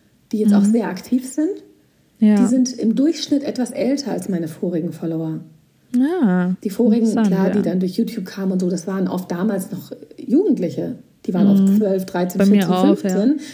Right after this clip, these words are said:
Speaker 1: Die sind zwar dann mit älter geworden natürlich, die sind jetzt vielleicht so zwanzig,
Speaker 2: Mhm.
Speaker 1: aber ich merke schon jetzt, ich habe auch wirklich, ich habe auch vierzig-jährige Follower jetzt.
Speaker 2: Ja.
Speaker 1: Und die schreiben
Speaker 2: Ja,
Speaker 1: auch ganz
Speaker 2: krass.
Speaker 1: anders Nachrichten. Da kriegst du nicht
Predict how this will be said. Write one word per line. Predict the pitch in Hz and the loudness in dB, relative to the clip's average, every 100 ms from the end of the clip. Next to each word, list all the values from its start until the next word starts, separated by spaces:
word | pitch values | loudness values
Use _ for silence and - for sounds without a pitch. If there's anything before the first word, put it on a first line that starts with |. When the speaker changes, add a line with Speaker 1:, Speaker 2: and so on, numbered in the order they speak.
| - | -8
Speaker 1:
Die | 226 | 0
sind | 240 233 | 0 0
zwar | 196 | -2
dann | 190 202 | 0 -2
mit | 180 | 0
älter | 180 254 311 | -2 0 0
geworden | 277 285 294 294 | 0 0 0 0
natürlich, | 285 285 285 | 0 0 0
die | - | 0
sind | 214 | -2
jetzt | 208 220 - | 0 -2 -2
vielleicht | 190 180 - | -2 -2 -2
so | 175 170 - - | -2 -2 -6 -8
zwanzig, | 214 226 302 415 - - - - - - - | -2 0 0 -2 -4 -12 -20 -20 -20 -14 2
Speaker 2:
Mhm. | 214 208 | 4 4
Speaker 1:
aber | 214 233 | 2 0
ich | - 247 | 0 0
merke | 339 | -2
schon | - 262 | 0 2
jetzt, | 233 - - | 2 -2 -4
ich | - | -6
habe | 208 185 | -6 -6
auch | 226 | -4
wirklich, | 220 202 - | -4 -4 -8
ich | |
habe | - | -10
auch | - | -6
vierzig-jährige | 359 453 220 185 170 160 151 | -4 -4 -6 -6 -4 -4 -6
Follower | - 165 156 | -6 -6 -4
jetzt. | 156 156 - - _ _ _ _ | -6 -8 -12 -20 _ _ _ _
Speaker 2:
Ja. | 226 196 185 190 | -2 0 0 0
Speaker 1:
Und | 226 | -2
die | - | -2
schreiben | - 214 277 | -2 0 2
Speaker 2:
Ja, | 190 | 2
Speaker 1:
auch | 180 | 0
ganz | - - | -2 -2
Speaker 2:
krass. | |
Speaker 1:
anders | 185 165 254 | -2 -2 -2
Nachrichten. | 285 254 185 - 175 | -2 -2 -6 -6 -6
Da | 175 | -4
kriegst | - 233 - | -4 -6 0
du | |
nicht | 240 302 - | 0 0 -4